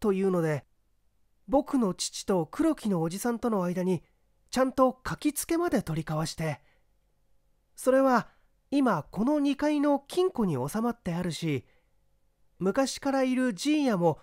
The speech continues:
よく知っていることなのだ。ところが先月あたり、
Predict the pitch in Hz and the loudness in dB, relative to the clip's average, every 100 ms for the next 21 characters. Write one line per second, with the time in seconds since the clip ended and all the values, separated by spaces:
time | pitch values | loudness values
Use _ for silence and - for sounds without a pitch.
0 | _ _ 208 285 269 170 147 - - 226 | _ _ 2 2 2 0 -2 -10 -2 0
1 | 254 254 277 302 269 165 131 - - _ | 0 -2 0 2 2 2 -2 -6 -14 _
2 | _ _ _ _ _ _ _ _ _ _ | _ _ _ _ _ _ _ _ _ _
3 | - 139 185 185 180 143 117 - 160 202 | -10 -6 -2 0 0 -2 -4 -6 -2 0
4 | 226 220 226 226 185 151 | 0 0 -2 0 0 -2